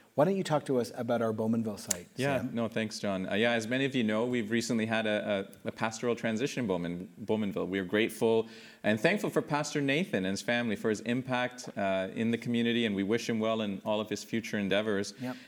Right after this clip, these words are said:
Speaker 2: And so we are, um, you know, praying for a future site pastor for Bowmanville, so we ask you to pray alongside the community there for, uh, the future pastor. But we're also currently in the process of finalizing a lease agreement with the facility in Bowmanville,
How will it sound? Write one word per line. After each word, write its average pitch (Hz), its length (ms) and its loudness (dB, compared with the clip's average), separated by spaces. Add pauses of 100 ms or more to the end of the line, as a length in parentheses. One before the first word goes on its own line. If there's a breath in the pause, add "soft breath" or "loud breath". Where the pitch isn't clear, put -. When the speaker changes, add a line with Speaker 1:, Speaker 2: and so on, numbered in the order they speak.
Speaker 2:
And 110 140 4
so 127 140 6
we 131 260 6
are, 123 300 4
um, 110 340 0
you 131 80 0
know, 110 160 0 (240)
praying 120 300 2
for 123 320 2
a 113 60 -4
future 127 300 0
site 135 280 -2
pastor 98 320 -2
for 104 120 -4
Bowmanville, 104 460 0
so 107 120 -6
we 98 360 -2
ask 101 300 -4
you 110 100 2
to 104 80 2
pray 107 340 2
alongside 104 540 0
the 107 80 -2
community 107 400 0
there 98 260 0
for, 101 500 0 (360 loud breath)
uh, 92 160 2
the 98 120 -2
future 104 300 -2
pastor. 117 540 -2 (320 loud breath)
But 139 80 4
we're 143 140 6
also 185 220 2
currently 165 380 2
in 147 60 4
the 131 60 0
process 135 480 -2
of 123 120 -2
finalizing 127 800 0
a 107 80 2
lease 151 260 2
agreement 107 340 2
with 101 100 -2
the 110 60 -2
facility 123 540 0
in 104 100 0
Bowmanville, 113 600 0